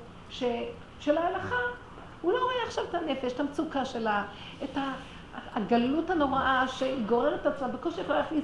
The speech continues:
משהו לפה, אז אם היא רוצה להכניס משהו לפה, היא רוצה להכניס איזה קצת חומרים, שיהיה לה קצת יותר חיזוק בגוף, מה שלאכול איזה חתיכת לחם שתסתום לה את כל הכוח. אז הוא לא ראה את זה בכלל, ולא רואים את זה.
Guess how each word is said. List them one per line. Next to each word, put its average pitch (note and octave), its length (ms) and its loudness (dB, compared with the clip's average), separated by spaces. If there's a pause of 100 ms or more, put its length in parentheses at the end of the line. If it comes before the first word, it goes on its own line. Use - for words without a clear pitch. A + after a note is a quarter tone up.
משהו C4 260 0
לפה, A#3+ 200 2
אז A3 80 2
אם C4 60 0
היא D#4+ 80 0
רוצה E4+ 180 0
להכניס E4 360 0
משהו D4+ 240 2
לפה, D4 160 4
היא B4 80 2
רוצה - 160 4
להכניס D4+ 340 0
איזה C4+ 160 0
קצת C4 240 0
חומרים, C4 420 0
שיהיה - 200 0
לה C4+ 100 4
קצת C4 260 -4
יותר - 220 -4
חיזוק - 300 -2
בגוף, - 280 -2 (300)
מה A#3 60 -4
שלאכול - 400 0
איזה C4 160 0
חתיכת C4+ 400 -4
לחם C#4 240 0
שתסתום C4 400 0
לה C#4 80 0
את C4 100 -4
כל B3+ 180 -2
הכוח. G3 440 0 (840)
אז A#3+ 200 -2
הוא C4 100 2
לא D4+ 80 6
ראה A4+ 220 2
את A4+ 60 -4
זה A4+ 60 0
בכלל, E4 400 -4 (420)
ולא A3 200 2
רואים F#4+ 400 4
את - 120 -4
זה. G#3 200 0